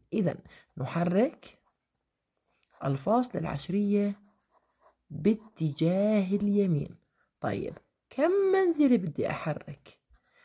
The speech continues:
حسب عدد الأصفار.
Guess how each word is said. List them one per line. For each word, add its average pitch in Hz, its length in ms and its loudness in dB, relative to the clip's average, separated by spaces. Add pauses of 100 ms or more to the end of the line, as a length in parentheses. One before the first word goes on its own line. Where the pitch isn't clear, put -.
(100)
حسب 208 580 -2 (100)
عدد 202 600 -2
الأصفار. 240 1000 0